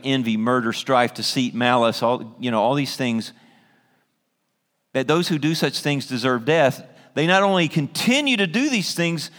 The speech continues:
these very things, but also approve of those who practice them. So we've got, we've got this, this really, really bad mess.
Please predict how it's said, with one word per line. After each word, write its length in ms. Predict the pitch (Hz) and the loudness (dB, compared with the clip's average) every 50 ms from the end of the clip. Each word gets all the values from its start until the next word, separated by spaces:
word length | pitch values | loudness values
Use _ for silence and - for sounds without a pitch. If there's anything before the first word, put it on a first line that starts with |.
| - - - - | -20 -20 -8 -6
these 140 | 156 156 | -6 -2
very 240 | 139 160 214 240 220 | 0 2 2 2 2
things, 280 | 190 - 226 233 202 165 | 2 0 0 0 0 0
but 120 | 185 - | 0 2
also 400 | - 175 214 247 - - 208 196 | 4 4 4 2 2 2 0 0
approve 300 | 185 165 - 226 226 226 | 0 0 0 0 0 0
of 120 | 220 214 196 | 0 0 0
those 200 | 220 226 220 226 | 0 0 0 -2
who 80 | 247 | -4
practice 480 | 226 - 240 240 247 240 - 226 214 - | -4 -2 0 0 0 0 -2 -6 -6 -2
them. 260 | - 165 135 107 87 - - _ _ _ _ _ _ _ _ | -2 -2 -2 -2 -4 -8 -14 _ _ _ _ _ _ _ _
So 140 | - 214 214 | -4 -2 -2
we've 120 | 208 196 | 0 2
got, 260 | 190 220 214 202 196 - - - - - - _ - | 2 4 4 4 2 -2 -8 -20 -20 -20 -18 _ -6
we've 120 | 180 180 | -6 -2
got 300 | - 214 208 196 - - | 0 0 0 0 -2 -2
this, 240 | 170 170 151 - - - - - | -2 0 0 -2 -6 -10 -10 -4
this 240 | 147 160 147 - - | -4 -2 -2 -4 -6
really, 680 | 131 135 165 214 240 226 180 156 147 143 131 - - - | -8 -6 -4 -2 0 0 2 0 0 -2 -4 -10 -10 -6
really 240 | 147 165 165 147 127 | -4 0 0 0 2
bad 260 | 113 127 120 107 101 | 2 2 2 2 2
mess. 500 | 104 107 104 90 80 - - - - - | 2 0 0 -2 -2 -4 -8 -8 -10 -12